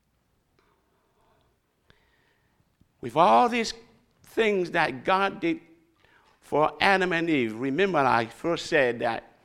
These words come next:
after he created them,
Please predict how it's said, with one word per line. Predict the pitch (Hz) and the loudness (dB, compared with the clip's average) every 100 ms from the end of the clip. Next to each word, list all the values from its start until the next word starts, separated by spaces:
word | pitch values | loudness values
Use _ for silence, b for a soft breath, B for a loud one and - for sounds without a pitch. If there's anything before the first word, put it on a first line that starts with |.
| b b b b | b b b b
after | - 185 - 180 170 160 b b b b b b b _ _ _ _ _ _ _ _ _ | 2 2 0 -4 -4 -6 b b b b b b b _ _ _ _ _ _ _ _ _
he | - 190 | -6 -6
created | 190 196 180 185 165 165 - | -4 -4 0 0 0 -4 0
them, | 135 113 110 - | 0 0 -4 -14